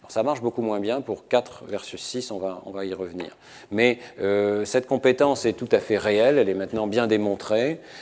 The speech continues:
euh, y compris des expériences qui portent sur, euh, le caractère cross-modal ou amodal de cette représentation. Donc, euh, dès, euh, dix-neuf cent quatre-vingt-trois, Starkey, Starkey, Spelke et Gellman suggèrent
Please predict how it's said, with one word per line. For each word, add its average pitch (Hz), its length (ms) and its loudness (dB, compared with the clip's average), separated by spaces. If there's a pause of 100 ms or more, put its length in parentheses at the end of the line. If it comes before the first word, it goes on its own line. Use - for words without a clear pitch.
(140)
euh, 101 680 4 (320)
y 156 100 -2
compris 143 520 2
des 117 180 2
expériences 120 540 -2
qui 110 160 -8
portent 117 320 2
sur, 113 560 -2
euh, 92 420 -4
le 92 140 -6
caractère 104 640 -2
cross-modal 123 800 0
ou 190 160 -2
amodal 117 760 0
de 95 80 -6
cette 98 200 -12
représentation. 101 840 -8 (440)
Donc, 104 260 -4
euh, 98 180 2
dès, 120 360 6
euh, 104 80 2
dix-neuf 113 300 -2
cent 113 120 -8
quatre-vingt-trois, 107 640 -2
Starkey, 123 680 -4
Starkey, 120 600 -2 (200)
Spelke - 420 -2
et 110 160 4
Gellman 110 420 2
suggèrent 123 680 0